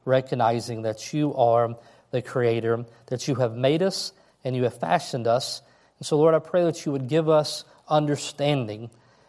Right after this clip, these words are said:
and that in understanding, Lord, we would learn your commandments, and that those that fear you, Lord, the God-fearing people, would be glad when they would see us,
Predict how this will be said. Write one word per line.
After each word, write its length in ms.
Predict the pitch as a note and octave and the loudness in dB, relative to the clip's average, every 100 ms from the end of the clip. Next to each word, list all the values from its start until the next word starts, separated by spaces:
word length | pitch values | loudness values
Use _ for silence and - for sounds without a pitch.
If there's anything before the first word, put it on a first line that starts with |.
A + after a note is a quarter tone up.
| _ - | _ -6
and 160 | C3 | 2
that 180 | B2+ C3 | 4 4
in 140 | C3 D3+ | 4 0
understanding, 840 | D#3 D3 C#3+ C#3 - D3 D3 C#3 | 0 0 -2 -2 -2 0 0 0
Lord, 200 | C#3 C#3 | 2 2
we 140 | C3 C3 | 0 -2
would 120 | B2+ | 0
learn 380 | B2+ C#3 D3 C#3 | 2 2 0 -2
your 100 | C3+ | -6
commandments, 800 | - B2 A#2+ A2+ A#2 - - - _ _ _ _ _ _ _ - | -8 -4 -4 -4 -8 -10 -14 -16 _ _ _ _ _ _ _ -6
and 140 | D3+ D3 | 0 2
that 180 | C#3+ | 2
those 320 | C#3 D#3 F3 - | 2 2 2 0
that 240 | C3 - | -4 -2
fear 180 | F#3 F3 | 0 0
you, 200 | B2+ A#2+ | 0 -2
Lord, 340 | A#2 A#2+ A#2+ - - _ - | 0 0 -2 -12 -20 _ -12
the 60 | |
God-fearing 720 | B2 C3 D3 D3+ - D3+ D3 | -2 2 4 2 -2 -4 -4
people, 360 | C#3 C#3 B2+ B2+ | -8 -8 -8 -6
would 140 | C3 | -6
be 100 | C3 | -6
glad 420 | B2+ B2+ C#3 D#3+ C#3+ | -6 -2 2 2 0
when 180 | A2+ | -6
they 100 | A2 | -8
would 160 | A2 A2+ | -10 -10
see 280 | - C3 B2 | -8 -4 -4
us, 220 | A#2+ | -4